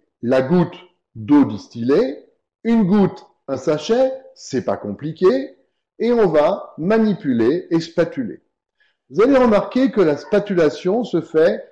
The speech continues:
lentement, de telle sorte que l'on puisse écraser tous les grains et de manière à obtenir un, un ciment qui soit homogène.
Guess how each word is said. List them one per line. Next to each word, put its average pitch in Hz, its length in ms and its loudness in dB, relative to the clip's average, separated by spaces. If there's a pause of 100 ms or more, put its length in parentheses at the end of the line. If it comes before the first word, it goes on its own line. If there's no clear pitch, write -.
(140)
lentement, 143 840 0
de 127 160 0
telle 202 240 2
sorte - 260 -6
que - 80 -2
l'on 165 160 0
puisse - 520 -10
écraser 180 1000 -2 (320)
tous 262 180 2
les 233 160 2
grains 147 400 -2 (240)
et - 60 -8
de 165 140 2
manière 190 500 0
à 165 120 0
obtenir 160 680 0 (340)
un, 151 180 0 (280)
un 143 200 0
ciment 170 480 -2
qui 185 180 -8
soit - 560 -2
homogène. 151 640 0